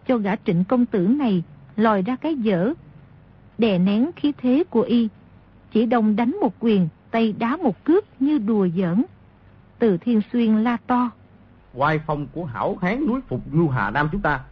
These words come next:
Speaker 2: không thể để mất vào tay cái thằng nhái này.
Speaker 1: Nghe những câu này, quần hào đều biết chơi đùa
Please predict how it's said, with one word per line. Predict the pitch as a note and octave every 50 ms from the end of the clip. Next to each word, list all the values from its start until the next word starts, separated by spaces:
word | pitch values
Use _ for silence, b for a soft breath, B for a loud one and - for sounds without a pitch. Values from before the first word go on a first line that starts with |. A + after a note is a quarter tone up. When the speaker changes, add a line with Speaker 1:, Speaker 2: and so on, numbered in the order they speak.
| - - - -
Speaker 2:
không | - - G#3 A3 G3+ D#3
thể | D#3+ D#3+
để | C3+ A#2 E3
mất | F#3 G3+ C4+ C#4+ - - -
vào | A2+ G2+ G2+ G2+ -
tay | F3 F#3
cái | F#3+ - A3 G#3
thằng | B2+ A2 A2
nhái | A#2 C3 G#3 B3+
này. | A3+ D3+ C3 - - - - - _ - - - - -
Speaker 1:
Nghe | B3+ C4 B3+ A#3+
những | A#3 G#3+ G3 F3 G3+ B3+ - _ -
câu | - C4+ B3 A#3
này, | A3 A3+ A3 F#3 F3 E3+ E3+ - - - -
quần | B3+ B3+ G#3 G3+
hào | G3+ A3 A3+ G#3+ G3+ F#3+ F#3 F#3
đều | G#3 G#3+ G3+
biết | F#3+ C#4+ G4 - - - -
chơi | C#4 C#4 C4+
đùa | A3+ A3 A3+ G3+ F#3 F3